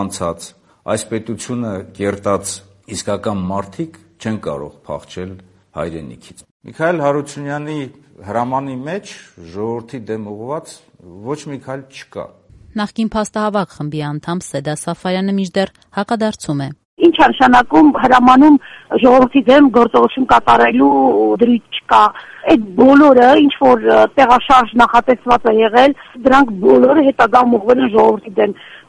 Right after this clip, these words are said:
Speaker 3: Բառացի կարող է այդպիսի դրույթ չկա։ Ես չեմ կարծում, թե Օհանյանը այնքան պարզունակ մարդ է, որ այսքանը չի հասկանում։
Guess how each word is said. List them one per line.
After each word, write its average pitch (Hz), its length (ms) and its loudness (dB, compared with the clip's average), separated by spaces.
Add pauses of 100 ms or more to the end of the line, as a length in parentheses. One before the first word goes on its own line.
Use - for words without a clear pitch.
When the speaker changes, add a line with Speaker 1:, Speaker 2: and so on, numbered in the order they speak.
(120)
Speaker 3:
Բառացի 277 500 4
կարող 254 300 4
է 214 40 4
այդպիսի - 460 -2 (400)
դրույթ 247 440 2
չկա։ - 220 2 (440)
Ես - 180 0
չեմ - 160 0
կարծում, 240 400 0
թե 240 100 6 (560)
Օհանյանը 269 540 6
այնքան 247 420 2 (240)
պարզունակ 240 500 2
մարդ 240 300 2
է, 254 80 0
որ 240 180 2
այսքանը 254 340 0
չի 214 200 -6
հասկանում։ 220 480 -4